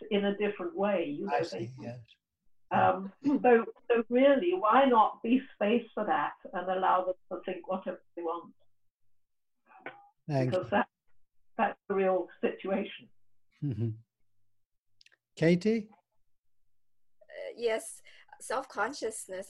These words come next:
Speaker 3: I was, when I was asked if I wanted to be in the panel,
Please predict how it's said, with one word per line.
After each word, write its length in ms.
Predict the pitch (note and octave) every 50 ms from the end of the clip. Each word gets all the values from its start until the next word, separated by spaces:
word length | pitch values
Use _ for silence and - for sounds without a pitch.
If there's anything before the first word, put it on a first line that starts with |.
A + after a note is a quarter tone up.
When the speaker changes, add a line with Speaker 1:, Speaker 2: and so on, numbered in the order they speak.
| -
Speaker 3:
I 140 | - F#3 G3
was, 380 | F#3+ F3 G3+ G#3 G3+ - - - - - - - _ _ _ _ _ _ _ _ _
when 160 | G3+ G#3 G#3
I 360 | G#3 G3 F#3+ G3 F#3 F#3 - - _ _ _ _ _
was 160 | F3+ F#3 - -
asked 520 | - F3 F#3 A#3+ - - - - - - - - - -
if 120 | F#3+ -
I 80 | F#3+ F#3+
wanted 180 | G3+ G#3+ G#3+
to 60 | G3+
be 100 | G#3+ G3+
in 80 | F#3 F#3
the 80 | E3+ E3
panel, 480 | - C4 G#3+ A3 A3 F3 D#3+ E3+ -